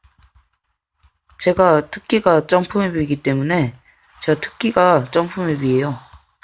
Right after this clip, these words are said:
그래서 점프맵을 조금 잘하죠. 뭐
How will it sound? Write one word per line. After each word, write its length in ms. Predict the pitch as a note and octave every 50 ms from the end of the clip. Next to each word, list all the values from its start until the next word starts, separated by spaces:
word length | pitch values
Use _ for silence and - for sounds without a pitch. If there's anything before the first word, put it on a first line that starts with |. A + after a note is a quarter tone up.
| _ _ _ _ -
그래서 420 | D3+ D3 D3 - - - B2+ - - - - - - - _ _ _ _ _ _ _ _
점프맵을 760 | - - F3 F#3 F#3 G3 F#3+ F3+ F3 D#3+ D#3 D#3 D3 C#3 C3+ C#3 -
조금 760 | - C3+ - _ _ _ - - F#3+ F#3 F3+ D#3+ D#3+ D#3+ _ -
잘하죠. 480 | - - C3+ C3+ C3 B2 - C3 D#3 - _ _ _ _ _ _ - - _ _ _ _ _ - - _ _ _ _ _ _ _ _ _ _ _ _ _ _ _ _ _ _ _ _ _ _ _ - _ - _ _ _ - _ _ -
뭐 160 | - C#3 C3